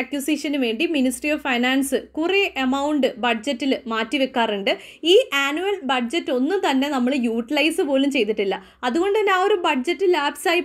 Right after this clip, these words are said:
പോവുകയാണ്. ഒപ്പം തന്നെ നമ്മുടെ ഡിഫൻസുമായി ബന്ധപ്പെട്ടുള്ള research and development ആണെങ്കിൽ തന്നെ നമ്മൾ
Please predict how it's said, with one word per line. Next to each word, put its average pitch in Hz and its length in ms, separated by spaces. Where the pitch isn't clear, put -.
പോവുകയാണ്. 262 480
ഒപ്പം 427 220
തന്നെ 427 200
നമ്മുടെ 359 300
ഡിഫൻസുമായി 359 720
ബന്ധപ്പെട്ടുള്ള 294 520
research 339 460
and 339 180
development 269 540
ആണെങ്കിൽ 247 320
തന്നെ 233 320
നമ്മൾ 311 160